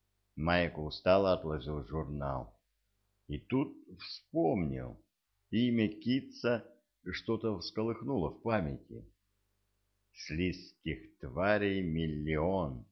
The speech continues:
из его ночного кошмара. Холодное спокойствие овладело Майклом, когда он почувствовал, как он близок к тому, что может оказаться разгадкой.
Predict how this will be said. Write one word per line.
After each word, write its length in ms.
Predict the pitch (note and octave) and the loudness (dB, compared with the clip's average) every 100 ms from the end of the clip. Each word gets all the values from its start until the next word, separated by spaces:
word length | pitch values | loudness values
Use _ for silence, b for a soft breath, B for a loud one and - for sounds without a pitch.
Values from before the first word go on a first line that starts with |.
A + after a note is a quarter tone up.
| _ _ _ _ _ | _ _ _ _ _
из 200 | - D2+ | -6 -4
его 300 | C#2 F#2+ G2+ | 0 2 2
ночного 540 | E2+ E2 - G2 E2+ D2+ | 2 -2 -2 0 0 0
кошмара. 840 | D#2+ D#2+ - F2 E2+ - B1 - _ _ _ _ _ _ _ _ _ _ _ | -4 -8 -6 -4 -4 -4 -8 -12 _ _ _ _ _ _ _ _ _ _ _
Холодное 480 | - B2 C3 A#2+ A#2 | 4 6 6 4 2
спокойствие 720 | - A2 - A#2+ A2 - G2 | 2 0 2 2 2 2 2
овладело 460 | F#2+ F#2+ F2 F#2 F2 | 4 4 4 4 4
Майклом, 680 | F2 E2+ D#2+ D#2 D2+ D2 - | 2 2 0 -2 -4 -6 -4
когда 320 | F#2 F#2 G2+ | 0 4 4
он 100 | G2 | 4
почувствовал, 760 | - F#2+ - A#2+ - - F#2 E2+ | 2 -2 0 -4 -2 0 0 2
как 280 | F2+ - | 2 2
он 180 | E2+ E2+ | 0 -2
близок 560 | C2+ G2 C3 G#2+ G#2 - | -2 -2 0 0 -2 -4
к 360 | - - _ | -12 -20 _
тому, 480 | - D#2+ G2+ C3 A2+ | -2 0 0 -2 -4
что 200 | - - | -4 -2
может 320 | E2 E2 D#2+ D2+ | 0 0 -2 -4
оказаться 800 | - D2+ C2 G#2+ G2+ - F2+ | -2 -4 0 -2 -2 -2 0
разгадкой. 1000 | D#2+ E2 - C2+ F#2+ E2+ - - - A2+ | 0 -2 -8 -6 0 0 -2 -12 -18 -18